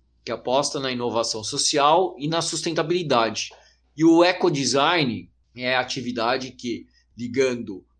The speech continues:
o que é tecnicamente possível com o que é ecologicamente necessário, faz nascer, assim, propostas que sejam social e culturalmente aceitáveis.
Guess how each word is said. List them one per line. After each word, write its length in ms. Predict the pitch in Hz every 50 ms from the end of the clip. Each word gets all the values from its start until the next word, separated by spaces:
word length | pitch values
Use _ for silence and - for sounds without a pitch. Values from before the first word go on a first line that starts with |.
| _ _
o 100 | 117 117
que 220 | - - 135 131
é 500 | 123 123 123 117 113 110 110 107 104 104
tecnicamente 640 | 107 - 139 135 139 139 139 135 127 123 120 123 -
possível 680 | - - 147 - - 160 165 175 175 165 180 190 175 180
com 220 | - 175 175 170
o 60 | 165
que 540 | 165 - 170 165 165 165 165 165 160 - - _ _ -
é 400 | 123 131 135 143 143 143 - - _ _ _ _ _ -
ecologicamente 1080 | - 147 151 151 - 156 156 147 143 143 139 135 - - 143 127 123 131 143 127 - 151
necessário, 840 | 151 151 151 175 170 - - - 135 123 113 107 101 - - - _ _ _ 98 101 - -
faz 200 | - 127 123 123
nascer, 520 | 135 135 127 - - - 139 135 139 131 -
assim, 420 | - 123 - - - 143 139 143 139
propostas 560 | - 143 139 139 - 135 135 139 - 143 135
que 100 | - -
sejam 300 | - 147 143 139 135 135
social 640 | - - - 147 143 - - - 131 123 127 139 147
e 140 | 143 143 - _
culturalmente 760 | - 170 170 160 - 165 160 143 131 123 123 123 127 123 139
aceitáveis. 880 | 127 - - 151 147 - - 101 87 82 80 - _ - - - -